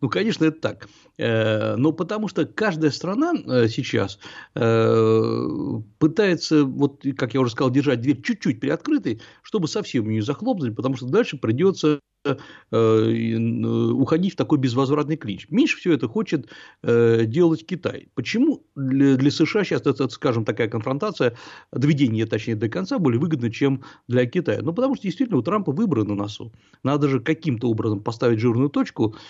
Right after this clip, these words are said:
э, в истории с Китаем. И, э, оказалось, что первая фаза соглашения, она не, м, стала этой жирной точкой.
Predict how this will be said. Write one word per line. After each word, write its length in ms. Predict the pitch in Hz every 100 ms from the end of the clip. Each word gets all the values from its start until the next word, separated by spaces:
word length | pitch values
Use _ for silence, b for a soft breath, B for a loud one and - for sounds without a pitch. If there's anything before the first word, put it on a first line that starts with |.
| B -
э, 180 | 113 110
в 100 | 120
истории 300 | - 120 107
с 100 | -
Китаем. 400 | 156 135 107 - 113 b b -
И, 280 | 127 123
э, 440 | 120 117 113 110 113
оказалось, 540 | 113 113 127 202 214 165
что 440 | - 139 127 123 120 120
первая 240 | 117 131 127
фаза 240 | 131 110
соглашения, 600 | - 117 123 113 117 104
она 360 | 104 104 101 101 B B -
не, 380 | 123 120 117
м, 440 | 110 107 - 123 107
стала 320 | 110 107 120
этой 220 | 135 147
жирной 320 | 131 143 160
точкой. 460 | 156 190 - 208 -